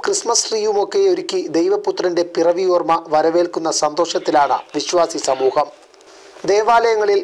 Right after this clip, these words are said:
വെള്ളിയാഴ്ച വൈകിട്ട് സന്ധ്യാ നമസ്കാരത്തോടെയാണ് ചടങ്ങുകൾ തുടങ്ങിയത്. തുടർന്ന്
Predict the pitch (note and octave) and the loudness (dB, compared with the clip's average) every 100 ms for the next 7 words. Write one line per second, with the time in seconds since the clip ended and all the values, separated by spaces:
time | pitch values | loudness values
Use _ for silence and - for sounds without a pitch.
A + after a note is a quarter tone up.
0 | E3 E3 F3+ G#3 G3+ G3+ F3 F3 E3+ E3+ | 0 0 2 2 2 0 0 0 0 0
1 | D#3 - - - D#3 E3 F#3+ F3+ F3+ F#3 | -2 -2 -2 0 0 2 2 2 0 2
2 | F#3+ F3+ F3 E3+ E3 D3+ C3+ - - - | 2 2 2 2 4 2 0 -6 -6 -2
3 | D#3 D#3 D#3+ C#3 - C3 C3 C3+ C#3 - | 0 0 0 -2 0 0 2 2 0 -2
4 | - _ - - - - - - - D#3+ | -20 _ -20 -20 -20 -20 -20 -14 -4 2
5 | E3 D#3 | 2 2